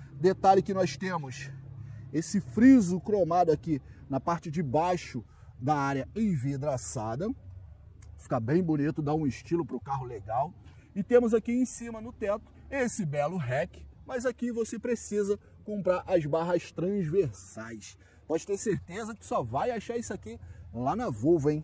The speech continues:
Não acha em lugar nenhum. Aqui na roda traseira,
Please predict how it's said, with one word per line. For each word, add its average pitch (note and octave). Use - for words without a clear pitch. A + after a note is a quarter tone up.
Não C3
acha F#3
em F3+
lugar D#3+
nenhum. F3
Aqui G#3+
na B3+
roda D#3
traseira, A3